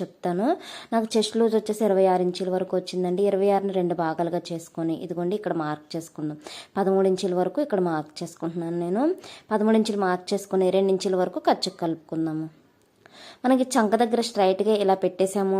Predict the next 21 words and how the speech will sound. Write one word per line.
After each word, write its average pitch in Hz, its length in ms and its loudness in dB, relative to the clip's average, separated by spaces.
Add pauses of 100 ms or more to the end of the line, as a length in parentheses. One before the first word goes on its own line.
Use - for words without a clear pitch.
అంటే 180 220 0 (140)
ఏంటంటే 180 400 0 (540)
చంక 220 280 2
దగ్గర 226 300 4
మనకి 208 320 2 (160)
ఒక్కొక్కసారి 196 540 0
పట్టేస్తూ 185 560 0 (160)
చెస్ట్ 185 340 0
ద-, 180 100 4 (220)
చెస్ట్ 185 340 -2
దగ్గర 190 280 0
ఇబ్బంది 185 320 2
పడుతూ 185 240 0 (100)
ఉంటాం. 170 280 -2 (180)
అలా 175 140 -2 (120)
పట్టకోకుండా 185 640 -2
ఉండాలంటే 175 480 0 (440)
చెస్ట్కి 240 440 0 (120)
ఒక 190 80 -6 (120)
హాఫ్ 165 220 -2
ఇంచ్ 180 140 -4